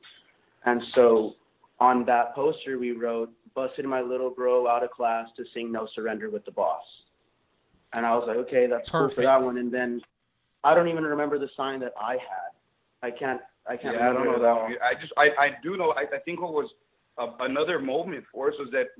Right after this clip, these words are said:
Speaker 3: you know, like, uh, we got, we got to that bar, and one of the bartenders is like, "Hey, man," he, he looks at my li-, at my brother, and he says, "Hey, man, can I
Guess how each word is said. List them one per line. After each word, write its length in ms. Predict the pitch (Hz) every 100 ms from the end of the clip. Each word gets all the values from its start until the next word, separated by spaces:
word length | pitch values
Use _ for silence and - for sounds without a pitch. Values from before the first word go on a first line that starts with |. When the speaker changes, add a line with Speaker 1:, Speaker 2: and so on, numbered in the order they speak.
| 120
Speaker 3:
you 80 | 139
know, 60 | 139
like, 180 | 131 123
uh, 180 | 135 147
we 140 | 139 135
got, 300 | 156 165 135
we 140 | 139 -
got 260 | 170 -
to 60 | 165
that 300 | 139 123 -
bar, 420 | 135 165 185 127 - _ _ _
and 240 | 139 143 139
one 120 | 165
of 80 | 156
the 80 |
bartenders 580 | 143 147 180 190 160 131
is 160 | 127 123
like, 180 | 127 -
"Hey, 200 | 190 208
man," 360 | 202 202 185 160 135
he, 80 | 143
he 60 | 135
looks 160 | 165 165
at 80 | 165
my 100 | 151
li-, 120 | 151 156
at 100 | 139
my 100 | 135
brother, 480 | - 175 233 170 175 _ _ -
and 160 | 139 170
he 160 | 160
says, 140 | 170 151
"Hey, 160 | 185 214
man, 240 | 214 208
can 160 | 202
I 100 | 175